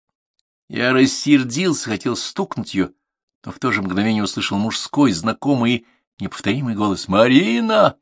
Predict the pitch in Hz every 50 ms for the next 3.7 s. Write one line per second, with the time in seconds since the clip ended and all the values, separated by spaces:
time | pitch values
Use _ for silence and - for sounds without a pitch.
0 | _ _ _ _ _ _ _ _ _ _ _ _ _ _ _ _ _ 95 92 92
1 | - - 113 107 95 95 98 - - - 98 90 - - 143 156 151 139 113 95
2 | 104 101 98 92 90 - - - 156 170 160 147 135 - - 117 120 120 - -
3 | - - 120 107 107 104 98 90 95 92 90 85 -